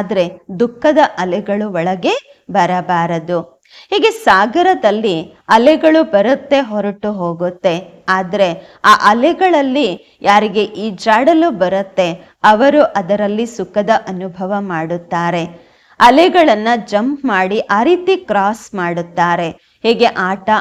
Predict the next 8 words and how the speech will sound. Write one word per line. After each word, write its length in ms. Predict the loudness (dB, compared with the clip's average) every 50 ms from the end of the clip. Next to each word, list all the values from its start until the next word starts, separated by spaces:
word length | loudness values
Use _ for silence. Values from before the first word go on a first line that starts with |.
| -2 -4 -6
ಆಡ್ತಿದ್ದೀವಿ 680 | -6 -6 -8 -10 -10 -8 -8 -6 -4 -4 -4 -4 -4 -6 -6 -8 -10
ಎಂಬ 160 | -10 -8 -6 -6 -8 -6 -6
ಹಾಗೆ. 360 | -4 -4 -4 -4 -4 -6 -6 -6 -8 -14 _ _ _ -8 -8
ಅಂದಾಗ 440 | -6 -6 -6 -4 -4 -4 -4 -2 0 -2 -2 -2 -6 -14 -20 _ _ -8 0
ಸಾಗರನ 600 | 4 6 6 6 6 6 4 4 4 2 0 -2 -2 -2 -2 -4
ಮಕ್ಕಳು 400 | -4 -8 -8 -6 -4 -4 -2 -4 -4 -4
ಸುಖ 200 | -8 -10 -8 -6 -6 -6 -8 -8
ಸ್ವರೂಪರಾಗಿದ್ದೀರಾ, 1300 | -8 -6 -4 -4 -4 -4 -4 -4 -4 -4 -2 -2 -4 -6 -6 -6 -8 -8 -8 -4 -4 -2 -2 0 -2 -2